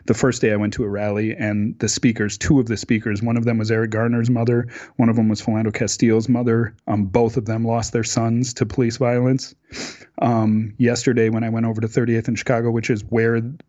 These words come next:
um, George Floyd was killed, uh, Michael Brown Senior, who is the father of Michael Brown, the, the,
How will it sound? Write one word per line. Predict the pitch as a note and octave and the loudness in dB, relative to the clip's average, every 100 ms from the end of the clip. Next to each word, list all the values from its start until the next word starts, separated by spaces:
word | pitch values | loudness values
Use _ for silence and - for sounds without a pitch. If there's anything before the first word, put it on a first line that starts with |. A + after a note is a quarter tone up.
| - | -2
um, | B2+ G#2 A2 - - | -2 -2 -4 -6 -6
George | - A2 | -2 -2
Floyd | - A2+ A2+ | 0 0 0
was | A2+ | -6
killed, | - - G#2 A#2 C3 - - - - _ _ _ - | -10 -2 -2 0 -4 -12 -20 -20 -20 _ _ _ -2
uh, | A2+ G#2 G2+ - _ _ _ | -2 -2 -4 -8 _ _ _
Michael | B2+ C3 C3 | 0 0 0
Brown | A#2 A#2+ A#2+ A#2 | 0 2 2 2
Senior, | - - B2+ C#3+ E3+ F3+ - _ _ _ - | 2 2 4 2 0 -4 -14 _ _ _ -8
who | - A#2 | -2 0
is | A2+ G#2+ G#2+ | 0 -2 -6
the | - A2 | -4 -4
father | - G#2+ A2+ B2+ B2+ | 0 0 2 0 0
of | G#2 A#2 | 0 0
Michael | A#2 B2 | 0 0
Brown, | A#2 A2+ A#2 B2 C3 | 0 0 2 2 2
the, | A2+ G#2+ A2 C#3 | 2 0 0 -2
the, | A#2 A2 G#2+ A#2 | 0 2 0 -2